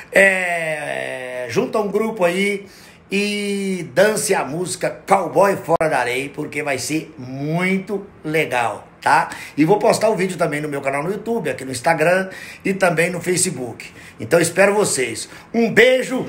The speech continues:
vai lá e se inscreva no meu canal no YouTube, tá bom? E ative o sininho, tamo junto! Ah, lembrando que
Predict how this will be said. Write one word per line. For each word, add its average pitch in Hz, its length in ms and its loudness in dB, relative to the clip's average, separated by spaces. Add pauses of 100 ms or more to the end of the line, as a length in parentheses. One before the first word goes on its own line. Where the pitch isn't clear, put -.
(160)
vai 202 200 6
lá 208 160 0
e - 20 -2
se - 120 -8
inscreva 196 320 -2
no 196 60 -4
meu 196 120 -6
canal 185 280 -6
no 190 80 -6
YouTube, 147 480 -12
tá 113 80 -12
bom? 208 440 0 (260)
E 123 80 -4
ative 127 320 -6
o 147 40 -8
sininho, 147 400 -12
tamo 175 220 -6
junto! 202 520 2 (720)
Ah, 196 400 -2
lembrando 190 680 0
que 123 460 -8